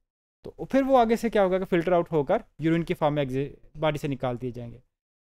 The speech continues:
अगर ब्लड प्रेशर अप्लाई ना होती, फिल्ट्रेशन प्रेशर ना होता,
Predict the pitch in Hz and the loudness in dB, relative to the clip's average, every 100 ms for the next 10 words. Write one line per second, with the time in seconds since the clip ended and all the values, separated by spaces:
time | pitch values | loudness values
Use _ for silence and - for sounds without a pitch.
0 | _ 226 240 294 156 - _ _ _ _ | _ -2 2 2 0 -8 _ _ _ _
1 | _ _ _ _ - 147 214 240 226 214 | _ _ _ _ -4 2 2 2 2 2
2 | - 240 202 180 175 170 180 190 170 190 | 2 0 0 2 2 4 4 4 0 -2
3 | 185 190 170 196 226 220 185 170 185 147 | 2 0 4 2 2 0 0 0 -2 0
4 | 131 147 143 - 117 110 | 0 2 0 -2 -6 -6